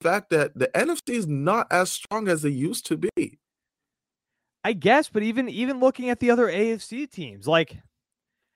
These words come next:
Speaker 2: I mean, I, I don't know. I just,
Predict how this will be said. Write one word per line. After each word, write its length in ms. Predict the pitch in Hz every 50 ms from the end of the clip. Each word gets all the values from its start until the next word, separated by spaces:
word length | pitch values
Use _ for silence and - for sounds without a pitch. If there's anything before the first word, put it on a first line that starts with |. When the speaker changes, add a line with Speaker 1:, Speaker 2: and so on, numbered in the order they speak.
| _ _ _ _ _ _ _ _ _ _ _ _ _ _
Speaker 2:
I 120 | 190 226
mean, 220 | 233 247 247 247 226 - -
I, 300 | 220 254 247 - - 233
I 40 | 269
don't 140 | 233 170
know. 180 | 127 113 120 131
I 160 | - 185 240
just, 280 | 233 262 269 - -